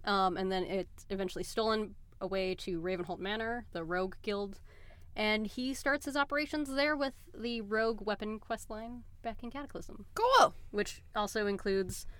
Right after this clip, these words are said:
Speaker 1: um, killing all of the rest of the, uh, corrupted black dragons,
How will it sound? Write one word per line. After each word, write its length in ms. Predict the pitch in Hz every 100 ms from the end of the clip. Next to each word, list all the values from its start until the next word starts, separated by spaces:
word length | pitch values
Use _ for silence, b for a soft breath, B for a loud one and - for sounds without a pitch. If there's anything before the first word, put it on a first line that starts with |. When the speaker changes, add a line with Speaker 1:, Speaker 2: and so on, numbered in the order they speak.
| b b b
Speaker 1:
um, 320 | - 185 175 170
killing 480 | - 208 208 202 202
all 180 | 185 202
of 120 | 226
the 80 | 320
rest 300 | 285 277 -
of 160 | 311 -
the, 420 | 302 320 320 294 - -
uh, 200 | 254 247
corrupted 360 | - 233 269
black 240 | 208 196 -
dragons, 500 | 190 170 185 277